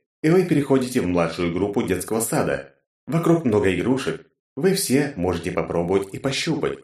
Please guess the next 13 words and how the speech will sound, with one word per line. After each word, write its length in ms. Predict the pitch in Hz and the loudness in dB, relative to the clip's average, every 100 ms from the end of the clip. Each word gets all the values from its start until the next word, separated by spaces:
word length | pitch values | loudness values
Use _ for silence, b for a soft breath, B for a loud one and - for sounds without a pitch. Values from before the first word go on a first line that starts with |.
| _ _ _ | _ _ _
Разблокированы 760 | 92 87 87 85 107 127 135 131 | 0 2 0 0 2 4 4 2
навыки 400 | 80 90 95 110 | 0 0 0 -2
дальнобойного 680 | 82 85 85 87 87 92 107 | 0 0 0 0 2 0 -2
оружия, 640 | 131 147 85 76 69 - | 0 0 2 0 -2 -8
магические 560 | - 156 143 - - 87 | -2 0 0 -2 -4 -4
способности, 840 | 85 82 87 104 120 - 135 - _ 123 | -2 0 0 0 -2 -4 -6 -8 _ 0
боевые 460 | 147 139 104 82 | 2 4 4 2
вопли, 560 | 78 85 101 120 120 _ _ - | 2 0 0 -4 -6 _ _ -2
ментальное 580 | 139 147 151 135 117 85 | 2 2 2 4 4 2
воздействие 640 | 85 82 98 104 117 123 | -2 -2 -2 -2 -2 -4
и 100 | - | -2
многое 360 | 95 90 87 95 | 0 0 2 0
другое. 680 | 117 135 139 69 - 69 | 0 0 0 -2 -4 -12